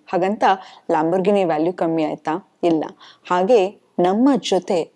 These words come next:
ನಮ್ಮ ವ್ಯಾ-, ವ್ಯಾಲ್ಯೂ ಅನ್ನ ಅವ್ರಿಗೆ ಅರಿವಾಗಿರುತ್ತೆ, ನಮ್ಗಿಂತ ನಮ್ಮ ಬೆಲೆ ಅವ್ರಿಗೆ ಗೊತ್ತಿರುತ್ತೆ,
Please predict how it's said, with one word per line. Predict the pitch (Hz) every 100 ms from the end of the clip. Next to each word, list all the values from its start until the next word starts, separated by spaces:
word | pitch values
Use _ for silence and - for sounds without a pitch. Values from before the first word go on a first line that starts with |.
| 175
ನಮ್ಮ | 185 185
ವ್ಯಾ-, | 160 165 160 156 -
ವ್ಯಾಲ್ಯೂ | 170 170 190 233 240
ಅನ್ನ | 208 214 185
ಅವ್ರಿಗೆ | - 175 156
ಅರಿವಾಗಿರುತ್ತೆ, | 156 170 175 151 156 - - - - -
ನಮ್ಗಿಂತ | 185 196 226 262 240 214
ನಮ್ಮ | 185 175
ಬೆಲೆ | 151 165 180 208
ಅವ್ರಿಗೆ | 175 175 185 190
ಗೊತ್ತಿರುತ್ತೆ, | 175 - 180 151 -